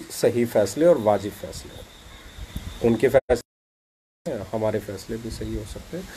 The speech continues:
क्योंकि business है, business को हर आदमी अपने नज़रिए से करने की कोशिश करता है और अपनी तरफ से उस business को करने के लिए जो best हो सकता है वो best करता है, Right।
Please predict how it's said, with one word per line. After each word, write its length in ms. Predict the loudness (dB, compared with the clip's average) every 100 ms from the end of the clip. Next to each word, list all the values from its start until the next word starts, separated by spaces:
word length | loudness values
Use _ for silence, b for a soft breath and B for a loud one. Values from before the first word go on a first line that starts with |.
| B B 4
क्योंकि 180 | 4 6
business 540 | 8 8 10 8 8
है, 100 | 2 4
business 340 | 2 6 6 8
को 140 | 6
हर 160 | 8 8
आदमी 260 | 8 6
अपने 280 | 6 6 4
नज़रिए 440 | 6 6 6 4
से 120 | 4 4
करने 320 | 4 4 2
की 100 | 4
कोशिश 360 | 2 4 2
करता 300 | 4 2 6
है 40 | 6
और 80 | 6
अपनी 260 | 8 6
तरफ 260 | 8 6 6
से 120 | 4
उस 140 | 4
business 380 | 4 4 6 6
को 100 | 4
करने 300 | 4 6 6
के 80 | 4
लिए 200 | 6 6
जो 200 | 6 4
best 440 | 6 6 6 6 -2
हो 100 | 0
सकता 280 | 0 0
है 60 | 2
वो 140 | 4
best 360 | 4 2 2 -2
करता 300 | -16 -18 _
है, 1200 | -20 _ _ _ _ _ _ -20 -20 -20 0 8
Right। 240 | 8 8